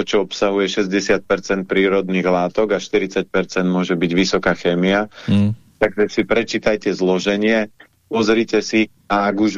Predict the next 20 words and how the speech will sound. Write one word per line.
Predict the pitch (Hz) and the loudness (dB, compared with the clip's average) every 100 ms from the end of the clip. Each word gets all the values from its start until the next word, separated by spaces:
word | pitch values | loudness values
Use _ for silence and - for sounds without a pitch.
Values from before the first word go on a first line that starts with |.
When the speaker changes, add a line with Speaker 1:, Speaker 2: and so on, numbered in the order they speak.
| 90 | -6
Speaker 1:
ste | - 117 110 | -2 2 2
rodič, | 113 107 107 95 | 2 0 -2 0
že | 101 95 90 _ _ - | 2 0 -4 _ _ -2
mám | 110 117 117 | -2 0 -2
obavu | 110 92 101 101 110 107 | -2 0 -2 -2 -4 -4
predsa, | 110 101 98 - 101 117 - _ _ | -4 -4 -4 -2 -2 -4 -10 _ _
no | 110 | -4
tak | 117 98 | -2 0
môžem | 104 110 104 107 | 0 0 0 -2
to | 95 95 | 0 -2
dieťa | 85 95 95 107 101 | 2 2 2 0 0
alebo | 95 90 | -2 -4
seba | - 104 98 | -2 0 0
natierať | 95 95 - 101 92 90 95 | -2 -4 0 0 0 0 -2
niečím, | 98 98 98 - 107 | 0 2 0 0 -2
čo | 98 98 | 0 0
mi | 92 90 | 2 2
to | 92 | 0
zdravie | 80 78 90 95 92 | 0 0 0 2 0
nebude | 87 87 87 82 85 82 | 0 -2 0 0 0 0